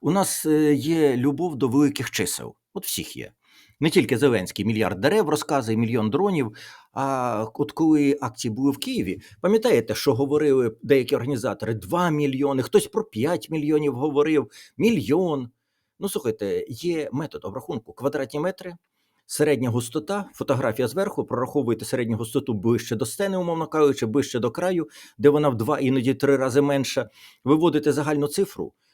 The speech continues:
На більшості акцій в Києві більше ста тисяч і не збиралося. На всіх акціях, всіх акціях по всіх містах України в різний період, можливо, вийшли на акції майданівські,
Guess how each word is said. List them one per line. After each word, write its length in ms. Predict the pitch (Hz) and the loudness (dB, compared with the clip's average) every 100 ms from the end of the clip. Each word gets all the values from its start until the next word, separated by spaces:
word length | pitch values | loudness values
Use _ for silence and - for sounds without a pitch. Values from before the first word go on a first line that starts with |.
| _ | _
На 80 | 123 | -4
більшості 400 | 139 165 - - | -2 -2 -4 -4
акцій 260 | 147 - 135 | -6 -4 -6
в 60 | |
Києві 440 | - 208 127 85 - _ _ _ _ _ - | -4 -2 -2 -4 -14 _ _ _ _ _ -12
більше 440 | 113 151 170 - | -4 0 0 -2
ста 240 | 127 - 120 | -4 -6 -6
тисяч 560 | 139 165 - - - - | -4 -4 -6 -10 -10 -6
і 100 | 127 | -4
не 100 | 113 | -4
збиралося. 640 | 110 120 110 64 - 110 | -6 -4 -4 -6 -6 -4
На 100 | 147 | -2
всіх 420 | 156 - 185 - | -2 -4 -4 -6
акціях, 640 | 147 120 - - - - _ _ _ _ | -6 -8 -8 -12 -14 -18 _ _ _ _
всіх 400 | - - 247 - | -2 0 -2 -2
акціях 460 | 185 - - 101 - | -4 -4 -6 -6 -6
по 140 | - | -6
всіх 380 | 120 - 101 - | -6 -4 -4 -4
містах 360 | 127 - 131 107 | -4 -4 -6 -6
України 640 | - 135 160 233 - 117 _ - - - | -4 -2 -2 -2 -4 -8 _ -20 -20 -4
в 80 | 107 | 0
різний 320 | 175 113 101 | 2 2 -2
період, 460 | - 139 202 185 - - | -2 -2 0 -2 -6 -6
можливо, 320 | 117 120 160 | -2 2 4
вийшли 340 | 123 156 - 104 | 4 2 2 -2
на 120 | 101 | -2
акції 400 | 98 110 - 95 | -6 -8 -8 -6
майданівські, 840 | 92 95 131 170 117 - - - | -6 -4 -4 -4 -6 -8 -10 -12